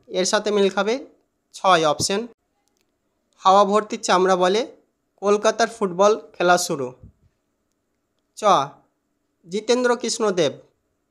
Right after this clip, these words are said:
এটি পাঁচের সাথে মিল খাবে সোহাবাজার ফুটবল ক্লাব। চার, কয়েকটি বাক্যে উত্তর দাও। ক, শারীরিক সক্ষমতা দক্ষতা সম্পর্কিত উপাদানগুলির নাম লেখো। এ প্রশ্নের উত্তর,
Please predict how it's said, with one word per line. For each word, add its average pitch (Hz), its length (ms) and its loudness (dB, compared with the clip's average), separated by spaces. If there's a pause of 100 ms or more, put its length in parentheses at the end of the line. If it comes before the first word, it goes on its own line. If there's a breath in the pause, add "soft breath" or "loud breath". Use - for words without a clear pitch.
(1700)
এটি 185 260 0 (260)
পাঁচের 196 320 0
সাথে 208 180 -4
মিল 190 160 2
খাবে 196 240 0 (480)
সোহাবাজার 180 540 0 (520)
ফুটবল 180 300 0
ক্লাব। 170 380 2 (1700)
চার, 190 220 4 (280)
কয়েকটি 185 360 0
বাক্যে 190 260 0
উত্তর 190 240 -2
দাও। 190 200 2 (200)
ক, - 20 2 (480)
শারীরিক 208 520 -2
সক্ষমতা 202 560 -2 (280)
দক্ষতা 185 420 -2
সম্পর্কিত 196 560 -6 (220)
উপাদানগুলির 190 760 0
নাম 165 140 4
লেখো। 160 300 -8 (480)
এ 196 100 -6
প্রশ্নের 202 400 -2
উত্তর, 160 320 -6